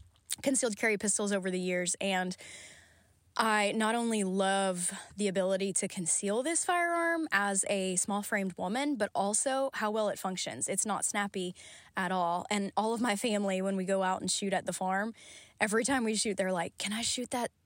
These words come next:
Sig again?" Because it's just a really fun gun to shoot. So if you're looking for a new concealed carry gun, I, I use it as my nightstand gun and I use it as my concealed carry gun. But if you're looking for a new gun, definitely consider looking at some Sigs.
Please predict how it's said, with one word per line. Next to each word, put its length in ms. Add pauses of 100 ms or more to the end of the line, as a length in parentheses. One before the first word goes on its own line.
(120)
Sig 400
again?" 400
Because 580
it's 280
just 280
a 60
really 380
fun 320
gun 220
to 100
shoot. 300 (480)
So 140
if 140
you're 120
looking 240
for 180
a 40
new 100
concealed 440
carry 240
gun, 260
I, 220
I 140
use 260
it 40
as 120
my 100
nightstand 460
gun 280
and 120
I 20
use 180
it 80
as 160
my 140
concealed 420
carry 240
gun. 200 (360)
But 60
if 80
you're 140
looking 340
for 320
a 100
new 140
gun, 380 (160)
definitely 560 (100)
consider 560 (500)
looking 300
at 240
some 200
Sigs. 580